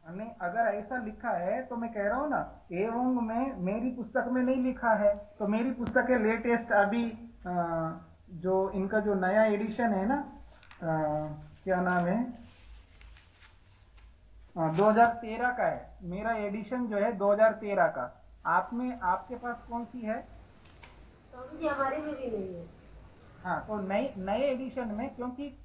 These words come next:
Speaker 1: ऐसा होता है ना, गलतियां होती तो गलतियों को निकालते रहते हैं। तो यहाँ, अ, पूर्वाश्चान्ते एवं में नहीं लिख सकते, इसलिए नहीं लिख सकते। अगर पूर्वाश्चान्ते लिखते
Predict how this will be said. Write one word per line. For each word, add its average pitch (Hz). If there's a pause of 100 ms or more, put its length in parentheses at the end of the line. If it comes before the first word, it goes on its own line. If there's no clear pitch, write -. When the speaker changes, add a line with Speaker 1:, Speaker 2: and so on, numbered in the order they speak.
Speaker 1:
ऐसा 180
होता 196
है 302
ना, 311
गलतियां 196
होती 226
तो 262
गलतियों 214
को 254
निकालते 262
रहते 175
हैं। - (320)
तो 220
यहाँ, 226 (340)
अ, -
पूर्वाश्चान्ते 247
एवं 233
में 262
नहीं 262
लिख 262
सकते, 175
इसलिए 226
नहीं 269
लिख 233
सकते। 180 (460)
अगर 226
पूर्वाश्चान्ते 240
लिखते 202